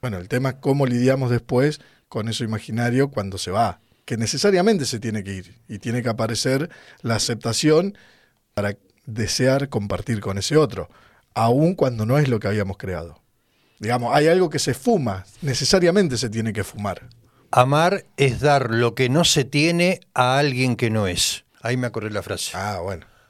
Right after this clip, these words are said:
Speaker 1: Pero no.
Speaker 2: Dar lo que no se tiene. A ver, vos que, ahora sí como psicólogo, ¿qué
Speaker 1: Sí.
Speaker 2: significa eso? Amar es dar lo que no se tiene a alguien que no es.
Speaker 1: Bueno, continuamente. Primero que se pone en juego una relación.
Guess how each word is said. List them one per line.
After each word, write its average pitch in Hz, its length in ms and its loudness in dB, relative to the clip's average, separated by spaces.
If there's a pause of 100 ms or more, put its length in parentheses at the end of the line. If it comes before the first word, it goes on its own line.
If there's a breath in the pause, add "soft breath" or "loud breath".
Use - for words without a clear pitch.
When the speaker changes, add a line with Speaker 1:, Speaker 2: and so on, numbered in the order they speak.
Speaker 1:
Pero - 220 -18
no. 85 100 -20 (120)
Speaker 2:
Dar 127 400 2
lo 131 120 2
que 120 140 2
no 147 80 2
se 143 160 0
tiene. 143 480 2
A 131 80 2
ver, 165 340 2
vos 147 280 2
que, 165 140 2
ahora 151 320 4
sí 170 160 -2
como 123 200 0
psicólogo, 110 440 0
¿qué 175 60 -2
Speaker 1:
Sí. 180 120 -2
Speaker 2:
significa 120 500 2
eso? 101 260 -2
Amar 175 520 2
es 135 180 2
dar 123 260 2
lo 113 200 2
que 123 120 2
no 175 160 4
se - 180 0
tiene 208 440 2 (240 loud breath)
a 131 220 2
alguien 151 320 2
que 123 100 2
no 113 140 -2
es. - 280 -4 (120)
Speaker 1:
Bueno, 101 260 -12 (220)
continuamente. 123 720 -2
Primero 135 480 -2
que 143 100 0
se 120 160 -2
pone 123 240 -4
en 117 80 -6
juego 151 420 2 (440 loud breath)
una 113 240 -6
relación. 104 540 0